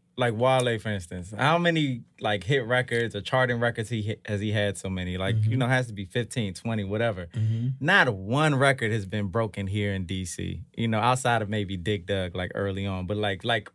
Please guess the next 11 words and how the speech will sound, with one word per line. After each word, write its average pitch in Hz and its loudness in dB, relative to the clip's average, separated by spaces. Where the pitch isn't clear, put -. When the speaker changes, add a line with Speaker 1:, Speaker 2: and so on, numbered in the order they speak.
Speaker 1:
radio, 143 4
like, 113 0
national, 139 4
international 131 4
hits, 123 2
not 143 2
one. 104 0
The 123 2
only 214 4
record 175 4
that's 123 -4